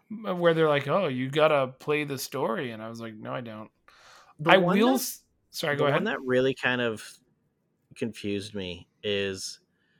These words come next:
Speaker 2: The Long King.
Speaker 1: Yeah, I d-,
Speaker 2: It,
Speaker 1: I didn't
Speaker 2: it's
Speaker 1: know
Speaker 2: played,
Speaker 1: enough.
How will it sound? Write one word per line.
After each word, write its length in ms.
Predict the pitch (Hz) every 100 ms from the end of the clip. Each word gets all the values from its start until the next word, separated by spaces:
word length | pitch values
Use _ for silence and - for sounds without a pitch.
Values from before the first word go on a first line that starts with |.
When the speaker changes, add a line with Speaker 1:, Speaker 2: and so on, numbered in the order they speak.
| _ _
Speaker 2:
The 120 | 107
Long 360 | 104 101 95 92
King. 380 | - 87 78 76 _ _ _ _ _ _ _ _ _ _ _ _ _ _ _
Speaker 1:
Yeah, 320 | 202 202 208 208
I 140 | 202
d-, 180 | 180 143
Speaker 2:
It, 80 | 139
Speaker 1:
I 100 | 190
didn't 220 | 190 240
Speaker 2:
it's 160 | 147 220
Speaker 1:
know 420 | 147 156 156 175
Speaker 2:
played, 0 |
Speaker 1:
enough. 500 | 147 139 123 - -